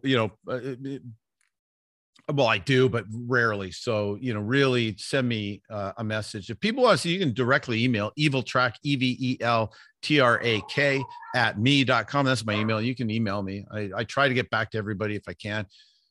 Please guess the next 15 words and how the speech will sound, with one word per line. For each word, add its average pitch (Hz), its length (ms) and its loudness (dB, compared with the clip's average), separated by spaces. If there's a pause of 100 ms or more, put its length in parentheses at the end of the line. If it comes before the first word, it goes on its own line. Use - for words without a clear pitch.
(140)
Uh, 110 220 0
Evil 135 260 2
Track 127 340 2
Sport 120 600 0
is 110 300 0
the 98 100 -8
same, 120 480 2
E 123 120 2
V 113 220 0
E 113 280 -4 (880)
L 110 360 2
T - 200 -4
R 101 220 2
A 104 240 -2
K, 135 580 -2